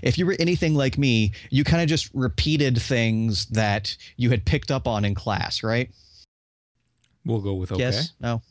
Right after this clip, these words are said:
Speaker 1: Okay. All right. Maybe you, you must have been a better student than I was. <laughs> But, you know, if, if, if you're talking about a subject that you're not terribly familiar with, you just kinda B S your way through it. Uh, you, you talk about a few things, you mention a few names, a few places,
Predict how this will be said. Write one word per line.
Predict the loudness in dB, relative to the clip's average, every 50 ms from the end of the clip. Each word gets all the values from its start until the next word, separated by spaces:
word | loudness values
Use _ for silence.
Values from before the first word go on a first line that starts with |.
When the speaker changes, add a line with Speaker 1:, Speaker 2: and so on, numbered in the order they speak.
| _ -8
Speaker 1:
Okay. | -6 -4 -2 0 0 -2 -2 -4 -6 -6 -6
All | -4 -2
right. | -2 -2 -2
Maybe | 0 0 0 0 -2 -4
you, | -6 -6 -6 -4 -2
you | 0 0
must | 0 0 0
have | 0
been | 0 2
a |
better | 2 0 0 0 -2
student | -2 -2 -2 -2 -4 -4 -6
than | -6 -4
I | -2 -2
was. | -2 -2 2 2 2 2 2 2 2 4 4 2 2 2 0 -2 -4 -2 -2 -2 -2 -2
<laughs> | -4 -4 _ _ -10 -10 -8 -6 -4 -2 0 0
But, | 2 0 0 0
you | 0 0
know, | 0 0
if, | 2 0 0 -2 -2 -6 -4 -2
if, | -2 -4 -2 -2
if | -2 -2 0
you're | -2 -2
talking | -2 -4 -6 -6 -6 -6 -4 -4 -2 -2
about | -2 -2 -2 -2 -4 -6 -6
a | -6
subject | -4 -2 0 0 0 2 0 0 -2 -2 -4
that | -4 -2
you're | -2 0
not | 0 0 -2 -2
terribly | -2 0 0 0 2 2 0 0 0
familiar | 0 0 2 2 2 4 4 4 2
with, | 2 0 0 -2 -2
you | 0 0
just | 0 0 0
kinda | 2 2 2 2 2 2 2
B | 0 0 0 2 4 4 4 4
S | 2 2 0 0 2
your | 2 2
way | 4 2 2
through | 0 0 -2 -2 -2
it. | -2 -6 -10 -14 -14 -6 -2 0
Uh, |
you, | 2 2 2 2 0 0
you | 0 0
talk | 2 0 0 0 0 0
about | 0 0 0 0
a |
few | 0 0 0 0 0
things, | 0 0 0 0 0 0 0 0
you | 0 0
mention | 0 0 0 -2 -2
a | -4
few | -4 -2 -2 0 0
names, | 2 2 2 4 4 2 2 0 0
a | -2
few | -2 -2 -2
places, | -2 -2 0 0 0 0 0 0 -2 -2 0 0 0 -2 -2